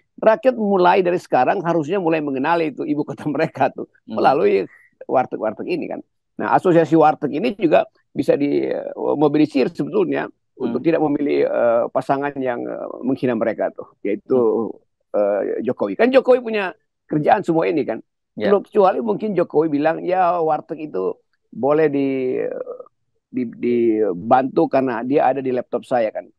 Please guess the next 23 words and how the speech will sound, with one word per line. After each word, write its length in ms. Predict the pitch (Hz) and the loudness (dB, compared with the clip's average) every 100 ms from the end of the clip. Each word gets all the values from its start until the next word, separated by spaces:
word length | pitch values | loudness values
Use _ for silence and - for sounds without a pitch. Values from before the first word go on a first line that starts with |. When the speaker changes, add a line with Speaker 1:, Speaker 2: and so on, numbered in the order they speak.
| 160 | 0
Speaker 1:
Kalau 80 | |
kita 160 | 170 190 | 2 2
lihat 160 | 202 190 | 2 4
laptop 320 | 190 - 165 | 2 2 2
Pak 160 | 180 | 0
Jokowi 320 | 170 - 185 151 | -2 -2 -2 -2
tentang 160 | 165 | -4
I 80 | 165 | -4
K 80 | - 190 | 0 0
N, 80 | |
memang 160 | 175 202 | 0 -4
nggak 160 | 160 143 | -4 -2
ada 40 | |
warteg 240 | 175 - 127 | -4 -6 -12
di 80 | 135 | -12
situ. 240 | 123 117 - _ _ - | -12 -16 -20 _ _ -4
Speaker 2:
<laughs> 1400 | 147 - 160 - 165 - - 151 135 - - - _ | -2 -2 -6 -2 -2 -2 -2 -2 -2 -6 -12 -16 _
Dan, 240 | - 180 - _ | 2 2 0 _
dan 120 | 196 | -2
kita 160 | 226 262 | 0 2
paham 320 | 254 165 202 | 4 2 2
kalau 80 | 170 | -2
sebenarnya 480 | 151 147 139 165 | -2 -6 -4 -6